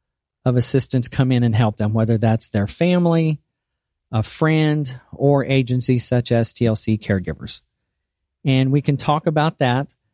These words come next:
but there's also another facet in our community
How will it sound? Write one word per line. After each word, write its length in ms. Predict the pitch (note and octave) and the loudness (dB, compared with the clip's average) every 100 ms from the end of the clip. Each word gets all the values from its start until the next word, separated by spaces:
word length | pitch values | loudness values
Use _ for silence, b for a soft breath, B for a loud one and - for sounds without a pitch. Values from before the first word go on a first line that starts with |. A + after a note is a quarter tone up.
| _ _ _ | _ _ _
but 140 | C#3+ D3 | -2 0
there's 160 | C#3 | 2
also 400 | F3 G#3 - D#3+ | 2 0 0 0
another 340 | D3 D3 D3+ C#3+ | 2 2 0 0
facet 560 | - A#2 A2+ - B2 | 0 0 0 0 -4
in 180 | A2+ A#2+ | 0 2
our 140 | A#2 | 2
community 680 | A2+ B2 A#2 A#2 A#2 A#2 A#2+ | 0 2 2 2 2 0 -2